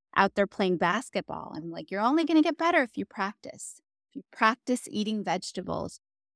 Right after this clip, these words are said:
you're gonna get good at eating vegetables. Practice kindness. You're gonna be a kind person." Number three, be plant forward.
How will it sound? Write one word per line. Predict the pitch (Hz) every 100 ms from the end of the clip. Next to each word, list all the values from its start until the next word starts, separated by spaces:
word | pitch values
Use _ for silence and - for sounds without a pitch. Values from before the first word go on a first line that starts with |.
| _
you're | 214 202
gonna | 180 202 208 190
get | 180 -
good | 190 170
at | 160
eating | - - -
vegetables. | - - - - - - - - -
Practice | 170 160 - 160 -
kindness. | - 220 233 220 208 208 -
You're | 175
gonna | 180 170 _
be | 214 202
a | 160
kind | - 147 160 151
person." | - - - - - - _ _ _ _ _ _ _ _ _ _ 208
Number | 208 214 262
three, | - 202 185 156 - _ -
be | 202 196
plant | 208 - 196 175 -
forward. | - 175 160 143 64 -